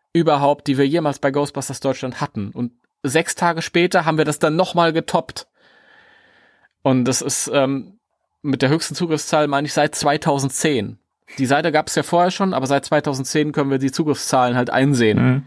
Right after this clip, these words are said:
Speaker 1: Und, ähm, wie gesagt, und der, der, ähm, das Jahr zweitausendneunzehn, <laughs> jetzt muss ich grad nachdenken, was für ein Jahr wir haben,
Speaker 2: <laughs>
Speaker 1: ist das erfolgreichste Jahr für die Ghostbusters Deutschland Seite.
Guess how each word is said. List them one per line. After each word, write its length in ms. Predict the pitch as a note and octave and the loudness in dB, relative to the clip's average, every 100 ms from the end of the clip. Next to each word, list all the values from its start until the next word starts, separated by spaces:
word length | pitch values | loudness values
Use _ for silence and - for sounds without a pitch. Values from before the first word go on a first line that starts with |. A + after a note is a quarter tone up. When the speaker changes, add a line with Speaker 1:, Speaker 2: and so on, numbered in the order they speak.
| _ _ - - - - - - _ _ _ _ _ | _ _ -20 -20 -20 -20 -20 -20 _ _ _ _ _
Speaker 1:
Und, 380 | B2+ A#2+ G#2+ - | 0 0 -2 -4
ähm, 460 | B2 A#2 A2+ A#2 A2 _ _ _ _ _ _ _ | -2 0 0 -4 -8 _ _ _ _ _ _ _
wie 160 | B2+ B2 | -6 -2
gesagt, 520 | D3+ F3+ C3 - - C3 | 2 2 0 -4 -10 -4
und 320 | B2 A#2 - | -4 -4 0
der, 280 | B2 A#2 A2+ | 2 2 0
der, 400 | B2+ A#2 A2+ - | -2 0 -2 -4
ähm, 400 | A2+ A2 G#2+ A2 _ _ - | -6 -6 -8 -12 _ _ -6
das 180 | B2 C#3 | -2 0
Jahr 180 | C#3 - | 0 0
zweitausendneunzehn, 2250 | D3+ C#3+ D3+ C#3 C#3 - - - _ _ _ _ _ _ _ _ _ C3+ C3+ E3+ F3+ D3 - | -2 0 0 0 -2 -4 -10 -12 _ _ _ _ _ _ _ _ _ 0 2 2 0 0 -2
<laughs> 40 | |
jetzt 140 | B2+ E3 | -4 -4
muss 100 | - | -2
ich 60 | |
grad 180 | - - | -4 0
nachdenken, 420 | B2 C3 C#3 B2 | 0 0 0 0
was 100 | B2 | -2
für 80 | A#2 | 0
ein 60 | A2+ | 0
Jahr 220 | A#2+ D#3 | 0 0
wir 120 | G#2 | 0
haben, 280 | G#2 G#2+ A#2 - - E3+ - A#3 | 0 -2 -6 -10 -4 -4 -2 -4
Speaker 2:
<laughs> 520 | - B3 - D#4 A#3+ - | 0 -2 -2 -10 -8 -4
Speaker 1:
ist 180 | D3 | -2
das 140 | E3+ D3 | -2 0
erfolgreichste 640 | D#3+ A3+ A3+ F#3 F#3 F#3 | 0 0 -2 0 -2 2
Jahr 140 | F3+ F3+ | 0 0
für 100 | E3+ | -2
die 80 | |
Ghostbusters 540 | D#3+ E3 - D#3+ E3 - | 0 -2 -4 -4 -4 -2
Deutschland 400 | D#3+ D3+ D#3 D3+ | -2 0 -4 -2
Seite. 600 | D3+ D3 D#3+ D#3 D3+ | 0 0 -2 -4 -6